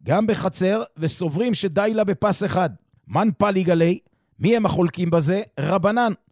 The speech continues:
חכמים, בני מחלוקתו של רבי, דתניא, כך שנינו בברייתא. לעיל בדף י' עמוד א', חצר הפרוצה למקום האסור לה,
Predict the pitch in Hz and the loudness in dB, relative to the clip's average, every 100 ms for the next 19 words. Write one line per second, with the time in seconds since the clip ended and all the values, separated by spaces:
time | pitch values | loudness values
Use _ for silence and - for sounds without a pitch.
0 | _ _ _ _ - 180 - 214 240 240 | _ _ _ _ -4 -4 0 0 2 0
1 | 156 104 175 220 220 160 196 - - 233 | -2 -4 -2 0 -2 0 0 0 2 2
2 | - 214 220 202 147 127 127 151 147 147 | 4 0 0 0 -2 -4 -2 0 0 0
3 | 175 - _ _ _ _ - 196 - 214 | -2 -6 _ _ _ _ -4 -2 0 -2
4 | 214 214 208 190 214 196 127 - _ _ | 0 0 0 0 0 0 -4 -12 _ _
5 | - 135 208 196 180 160 190 180 180 160 | -10 -2 0 0 -4 -2 -2 -2 -2 -2
6 | 151 156 180 _ _ _ - - 127 - | -2 -2 -4 _ _ _ -18 -10 -4 -2
7 | 226 208 208 180 185 214 202 - 147 165 | 0 0 0 0 0 2 0 0 -2 0
8 | 160 208 190 175 139 170 156 156 170 | 2 2 2 0 0 0 2 2 0